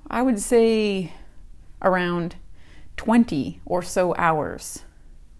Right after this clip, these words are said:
in a meditative state, using my physical body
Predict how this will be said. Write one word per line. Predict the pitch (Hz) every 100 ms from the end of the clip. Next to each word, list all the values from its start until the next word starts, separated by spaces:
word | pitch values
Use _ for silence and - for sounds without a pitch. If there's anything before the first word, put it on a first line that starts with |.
| - -
in | 185
a |
meditative | 170 185 208 208 220 196 -
state, | - - 156 - - - - - - - - - - -
using | 180 214 233 254
my | 220
physical | 202 220 202 214 196
body | 170 175 180 226 254 254